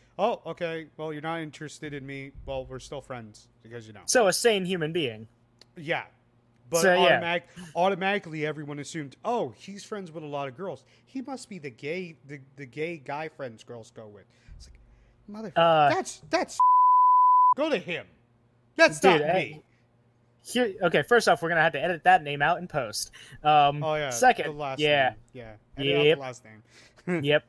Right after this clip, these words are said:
Speaker 2: Uh, and here's the other thing is that, um, uh, it's better than what mine was. Literally every gay person in my school came out to me. Not because they wanted to date me, but because they're like, "Hey,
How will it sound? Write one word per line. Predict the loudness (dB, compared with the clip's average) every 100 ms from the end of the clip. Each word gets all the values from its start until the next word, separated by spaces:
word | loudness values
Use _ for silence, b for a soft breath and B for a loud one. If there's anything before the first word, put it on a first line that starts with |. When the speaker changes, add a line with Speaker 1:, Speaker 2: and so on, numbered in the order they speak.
| _
Speaker 2:
Uh, | 2 4 6 2 -2 _ _
and | 0 2 4 2 -2 -14 _ _ _ _ _ _ _ _ _ _ _ _
here's | 2 2
the | 6
other | 4
thing | 4 0
is | 2
that, | 4 2 2 _
um, | -4 -2
uh, | 0
it's | 0 0
better | 2 2
than | 2
what | 0
mine | 4 4 4
was. | 0 -2 -8 b _ _ _ _ -8
Literally | 0 4 4 6 8
every | 8 6
gay | -2 0 0
person | 0 -2 -2 -8 -10 _
in | -4 2
my | 2
school | 2 0 2 2 0 -8 _ _
came | 0 4 6
out | 4 2
to | -10
me. | -14 -18 _ _ _ -2
Not | 2 2
because | 2 -2 0
they | 2
wanted | 2 0
to |
date | 0 0 0
me, | -4
but | -4 -6
because | -4 -4 0
they're | 2
like, | 2
"Hey, | 2 2 0